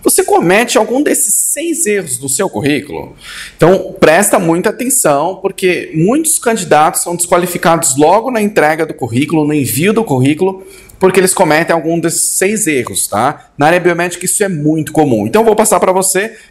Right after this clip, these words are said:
pra que você não cometa mais esses erros, tá bom? O primeiro deles é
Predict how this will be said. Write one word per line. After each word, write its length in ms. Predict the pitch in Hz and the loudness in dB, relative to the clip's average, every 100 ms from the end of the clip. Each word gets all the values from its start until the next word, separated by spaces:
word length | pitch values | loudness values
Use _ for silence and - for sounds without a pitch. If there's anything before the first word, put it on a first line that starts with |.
| - | -4
pra 100 | - | 0
que 80 | |
você 240 | - 254 285 | 2 2 2
não 160 | 233 | 0
cometa 400 | - 226 160 160 | 0 0 0 0
mais 240 | 170 151 151 | -2 -2 -4
esses 260 | - 180 | -6 -6
erros, 220 | 104 69 - | -8 -8 -6
tá 80 | |
bom? 340 | 101 175 240 - - - | 2 2 2 -6 -10 -4
O 40 | |
primeiro 380 | 196 285 294 262 | 0 4 4 2
deles 480 | 226 190 208 240 - | 4 2 4 0 -2
é 280 | 175 220 | -2 -4